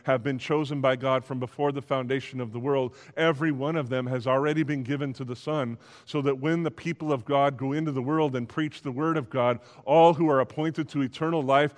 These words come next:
will believe. There are places in this world that are hard, and people are suffering, even unto death,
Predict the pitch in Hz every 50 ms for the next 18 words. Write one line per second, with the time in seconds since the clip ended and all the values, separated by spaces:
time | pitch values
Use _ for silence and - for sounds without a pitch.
0 | - - - 117 123 156 165 175 180 180 185 185 165 131 - 147 160 160 180 185
1 | 185 175 151 123 - - _ _ _ _ _ _ _ _ _ _ _ _ - -
2 | 135 147 165 175 170 - - - 170 185 185 - 175 151 160 175 170 165 151 -
3 | - 151 156 165 160 151 160 147 143 123 - - 165 175 175 165 143 123 113 -
4 | - - - - 127 113 - 175 180 - 156 147 139 - - - 233 262 - -
5 | 165 147 139 151 160 156 156 151 151 175 170 165 156 143 120 151 165 170 160